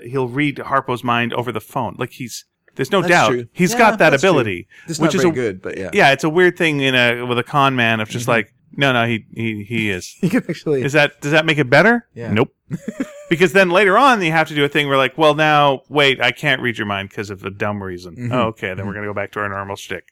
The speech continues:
Speaker 1: All right,
Speaker 2: Sure,
Speaker 1: that's fine.
Speaker 2: sure. Oh, I forgot to say during the, um, during the scene where, where, where Harpo is, uh,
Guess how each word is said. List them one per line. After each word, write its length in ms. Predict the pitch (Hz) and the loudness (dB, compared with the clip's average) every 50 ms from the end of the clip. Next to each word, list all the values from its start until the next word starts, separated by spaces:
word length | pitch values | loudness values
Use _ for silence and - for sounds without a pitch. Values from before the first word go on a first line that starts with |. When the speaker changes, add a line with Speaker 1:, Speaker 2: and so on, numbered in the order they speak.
| _ _ _ - - - - _ - | _ _ _ -20 -20 -20 -20 _ -2
Speaker 1:
All 220 | 123 131 127 120 | 2 2 4 4
right, 140 | 104 98 90 | 2 0 -2
Speaker 2:
Sure, 80 | 101 104 | -2 -4
Speaker 1:
that's 180 | 98 104 - | -6 -8 -10
fine. 240 | - - 87 80 90 | -12 -12 -12 -10 -10
Speaker 2:
sure. 200 | 107 98 87 - _ _ _ _ _ _ - - - - - 151 _ - | -10 -12 -12 -16 _ _ _ _ _ _ -20 -20 -20 -20 -20 -20 _ -4
Oh, 60 | 175 | -4
I 40 | 185 | -2
forgot 200 | - 262 285 254 | 0 -2 -2 -2
to 60 | 262 | -2
say 200 | - - 226 196 | 0 0 0 2
during 360 | 139 165 175 175 175 170 165 | 2 2 2 2 2 2 0
the, 220 | 160 143 135 135 104 | 0 0 0 0 -2
um, 480 | 110 110 107 107 104 107 104 104 101 - _ _ _ _ _ - | -4 -6 -6 -6 -8 -8 -10 -12 -14 -16 _ _ _ _ _ -4
during 340 | 135 139 143 151 151 143 127 | 0 0 0 0 -2 -2 -2
the 220 | 127 123 120 110 | -2 -2 -4 -4
scene 320 | 104 - - 151 143 131 | -6 -6 -4 -2 -2 -2
where, 220 | 120 113 107 95 - - | 0 -2 -2 -4 -4 -6
where, 180 | 113 117 110 - _ | -8 -8 -8 -8 _
where 220 | - 113 110 104 98 | -6 -4 -2 -2 -2
Harpo 400 | 117 123 113 - - 110 104 101 | -2 -2 -2 -2 -2 0 0 0
is, 220 | 98 98 95 - | -2 -4 -6 -6
uh, 300 | - 98 92 92 92 90 | -6 -6 -4 -4 -6 -8